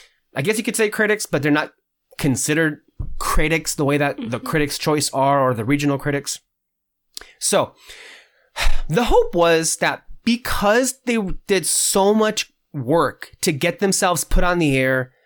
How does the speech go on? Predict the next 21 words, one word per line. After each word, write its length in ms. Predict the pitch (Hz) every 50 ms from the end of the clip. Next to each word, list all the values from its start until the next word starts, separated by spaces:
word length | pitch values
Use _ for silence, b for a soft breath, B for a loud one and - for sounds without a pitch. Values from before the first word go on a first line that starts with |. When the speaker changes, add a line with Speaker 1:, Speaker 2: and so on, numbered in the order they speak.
| _ _ _
Speaker 1:
and 160 | 151 143 131
get 180 | - 185 196 -
some 260 | - 214 185 156 127 -
new 640 | 147 151 147 147 156 170 196 214 226 226 233 233 220
voters 720 | 165 175 175 170 170 165 170 165 160 160 160 156 - - B B B B B B B
and 120 | - 156 139
have 200 | 127 196 208 196
some 260 | - - 185 160 147
great 220 | 135 175 180 196
nominees, 720 | 202 196 180 180 175 170 151 143 139 139 139 135 135 - - _ _ _ _ _ _ _ _ _ _ _ -
that 140 | 160 156 180
it 100 | 233 262
would 120 | 262 254
just 360 | - 214 196 180 - - - -
be 140 | 175 175
smooth 920 | 156 - - - - 165 185 208 233 240 247 240 240 240 226 226 214 - -
sailing 640 | - - - - 180 170 170 170 151 139 135 127 123
from 200 | - 147 139 131
here 340 | 131 - - 170 160 156
on 180 | 151 139 139 123
out. 460 | 107 101 90 - - _ - - -